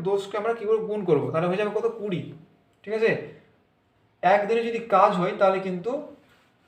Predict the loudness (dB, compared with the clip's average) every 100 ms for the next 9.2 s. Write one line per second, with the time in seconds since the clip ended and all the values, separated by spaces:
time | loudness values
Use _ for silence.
0 | _ _ _ _ -6 -2 -2 -2 -2 -4
1 | -6 -12 0 4 4 4 0 -2 -14 _
2 | _ _ _ -6 -2 0 -2 -2 -2 -2
3 | -4 -6 -4 -2 0 -2 -6 -18 _ _
4 | -8 -6 -4 -4 -4 -2 -4 -4 -8 -20
5 | _ _ _ -10 -6 -4 -6 -10 -20 _
6 | _ _ _ 0 2 0 0 0 0 0
7 | 2 0 0 -2 -2 -10 -20 _ _ _
8 | _ _ _ _ _ _ _ _ -6 -4
9 | 0 0